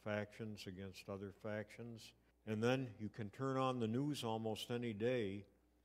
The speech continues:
and you can read about how the Russian government is enforcing,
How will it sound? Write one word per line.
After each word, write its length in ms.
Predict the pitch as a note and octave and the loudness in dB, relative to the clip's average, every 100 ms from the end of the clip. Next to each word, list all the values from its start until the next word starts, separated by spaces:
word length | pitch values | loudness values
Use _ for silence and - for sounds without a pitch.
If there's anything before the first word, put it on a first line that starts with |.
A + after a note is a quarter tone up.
| - | -6
and 80 | G#2 | 0
you 140 | G#2+ | 0
can 200 | - G#2 | 0 -4
read 300 | G2 A#2+ C3+ | 0 0 2
about 320 | A#2+ G#2 G#2 G2+ | 2 4 4 2
how 160 | G#2+ G#2+ | 2 2
the 140 | F#2+ | 2
Russian 580 | F#2 A2 B2+ - G#2 G2 - - _ _ _ _ _ _ _ G#2 | 2 4 4 0 -4 -6 -10 -20 _ _ _ _ _ _ _ 2
government 460 | G#2+ G#2+ G#2+ G#2 | 2 2 0 0
is 240 | F#2+ - - - G#2 | 0 -2 -8 -8 -8
enforcing, 840 | F#2+ - - A2 A#2 - G#2+ | -8 -10 -2 0 0 -2 -4